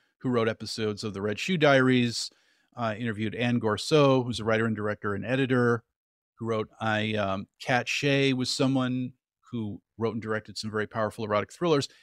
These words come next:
And of course, most people don't know this and can't know this. Unfortunately, I am in possession of <laughs> the knowledge that a woman wrote and directed more erotic thrillers in the nineteen nineties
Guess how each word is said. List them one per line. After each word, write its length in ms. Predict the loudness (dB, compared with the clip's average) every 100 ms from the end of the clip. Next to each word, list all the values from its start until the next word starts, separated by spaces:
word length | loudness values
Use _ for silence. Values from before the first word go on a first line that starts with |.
| -8
And 60 | 0
of 60 |
course, 260 | 4 4 2 _ _ 0
most 380 | 8 8 8 4
people 300 | 0 0 2
don't 280 | 4 4
know 160 | 4 4
this 220 | 2 0
and 100 | -2
can't 320 | -4 -2 0 0
know 140 | 0
this. 220 | 0 -2
Unfortunately, 800 | -4 0 0 2 2 4 4 2
I 220 | 4 4
am 100 | 4
in 100 | 2
possession 540 | 0 0 2 2 2 0
of 200 | 0 -2
<laughs> 640 | -2 -2 _ _ _ _ 2
the 80 |
knowledge 880 | 6 8 10 10 10 6 2 -4 -8 _ _ _
that 300 | 4 6 6 _ _ _ _ 8
a 100 | 8
woman 560 | 12 10 12 8 6
wrote 260 | 6 6 6
and 140 | 4
directed 480 | 4 4 4 4 2
more 380 | 4 6 6 6
erotic 340 | 6 6 2
thrillers 500 | -2 0 2 2 0 -4
in 100 | -2
the 100 | 0
nineteen 540 | 0 -2 -4 0 2
nineties 720 | 2 2 0 -2 -2 -4 -6